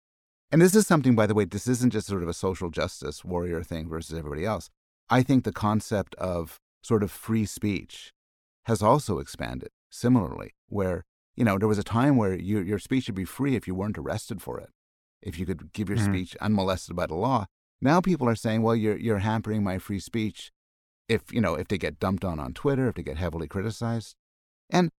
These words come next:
Speaker 1: to some extent, this expansion may not be a bad idea. It might be linked up to notions of civility and personal freedom.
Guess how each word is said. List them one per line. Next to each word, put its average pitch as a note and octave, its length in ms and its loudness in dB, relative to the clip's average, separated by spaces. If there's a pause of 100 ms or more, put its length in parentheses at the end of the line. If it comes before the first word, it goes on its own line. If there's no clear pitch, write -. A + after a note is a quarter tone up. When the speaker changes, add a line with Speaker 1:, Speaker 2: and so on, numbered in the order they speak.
(120)
Speaker 1:
to F3 80 0
some C#4+ 220 6
extent, D3+ 300 4
this D3+ 160 2
expansion A#2+ 600 0 (240)
may C3+ 180 6
not E3+ 200 2
be C3+ 280 2
a - 100 -2
bad A2 280 2
idea. A2+ 320 -2
It - 100 -4
might G2 200 -2
be G#2 200 -2 (580)
linked A2+ 340 2
up G2+ 200 2
to G2+ 100 -4
notions F2+ 420 -4
of F2+ 120 -6
civility F2+ 580 -4
and F2 100 -4
personal F2 380 -6
freedom. E2 460 -8